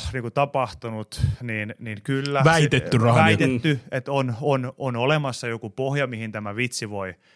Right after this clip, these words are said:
Speaker 1: voi tässä niinku nojata. Ja sit nämä asiat ja palikat yhdistellään,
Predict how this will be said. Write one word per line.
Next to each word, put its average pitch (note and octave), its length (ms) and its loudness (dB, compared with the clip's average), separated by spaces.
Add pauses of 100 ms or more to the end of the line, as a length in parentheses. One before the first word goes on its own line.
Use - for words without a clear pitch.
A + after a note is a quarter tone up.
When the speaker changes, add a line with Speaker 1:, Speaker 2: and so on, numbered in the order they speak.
(120)
Speaker 1:
voi A2 160 0
tässä G#2 280 -8
niinku G2+ 220 -12
nojata. B2+ 600 2 (360)
Ja A#2+ 60 -2
sit C#3+ 160 -2
nämä C3 240 0
asiat B2+ 300 0
ja A#2+ 60 -8
palikat A#2+ 480 0
yhdistellään, A2 840 -2